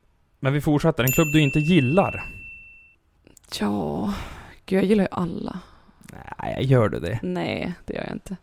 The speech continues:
Speaker 1: <laughs> Du var på väg att ljuga här i podden.
Speaker 2: Ja.
Speaker 1: Det gillas inte.
Speaker 2: Nej, men jag vet inte. Jag har, jag har ingen, jag ger, jag, det är som bara någonting, jag har aldrig liksom tyckt att det har varit något speciellt. Linköping.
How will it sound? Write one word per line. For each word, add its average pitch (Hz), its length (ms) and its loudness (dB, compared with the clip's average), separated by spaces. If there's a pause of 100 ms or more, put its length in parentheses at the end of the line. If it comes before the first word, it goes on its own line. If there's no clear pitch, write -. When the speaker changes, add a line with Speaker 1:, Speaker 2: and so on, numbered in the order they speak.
(280)
Speaker 1:
<laughs> - 320 2
Du 196 80 8
var 160 100 4
på 208 60 0
väg 214 160 4
att 156 60 4
ljuga 147 340 4
här 156 120 4
i 123 60 2
podden. 101 420 2
Speaker 2:
Ja. 185 60 -4
Speaker 1:
Det 190 400 4
gillas 190 220 2
inte. 151 320 -4 (680)
Speaker 2:
Nej, 214 480 4
men 226 120 4
jag 220 80 4
vet 214 440 2
inte. 196 200 0
Jag 202 80 6
har, 339 220 4
jag 240 220 2
har 277 60 4
ingen, 302 380 4
jag 269 180 4
ger, 302 280 4
jag, 277 180 2 (1160)
det - 320 -4
är 254 80 4
som 240 600 -2
bara 254 300 6
någonting, 240 460 2
jag 240 100 4
har 247 60 6
aldrig 233 320 4
liksom 208 640 -4
tyckt - 340 -6
att - 120 -4
det 202 80 -2
har 196 40 0
varit 196 360 0
något 190 460 -4 (460)
speciellt. 185 500 -8
Linköping. 208 880 -4